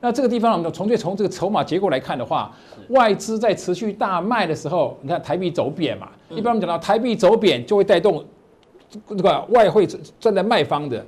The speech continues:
Speaker 2: 是。
Speaker 1: 那在股市是上涨的，所以你要特别留意一个这个M A C D指标。
Speaker 2: 嗯。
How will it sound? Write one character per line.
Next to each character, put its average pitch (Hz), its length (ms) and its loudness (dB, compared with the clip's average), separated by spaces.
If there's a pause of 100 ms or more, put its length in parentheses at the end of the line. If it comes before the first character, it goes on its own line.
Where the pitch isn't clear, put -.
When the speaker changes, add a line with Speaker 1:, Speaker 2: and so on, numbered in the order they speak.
Speaker 2:
是。 - 180 -14
Speaker 1:
那 269 80 0
在 277 100 6
股 165 220 0
市 277 140 -4
是 240 80 -4
上 220 220 2
涨 113 180 -4
的， 113 140 -6
所 226 100 -2
以 - 20 -2
你 208 40 0
要 214 80 2
特 214 140 -4
别 196 80 2
留 160 160 4
意 190 40 2
一 - 20 -4
个 170 60 -2
这 170 100 -4
个 170 60 0
M 180 160 -2
A 156 60 -2
C 147 120 -4
D 139 80 -6
指 123 120 -10
标。 85 260 -10 (160)
Speaker 2:
嗯。 139 160 -12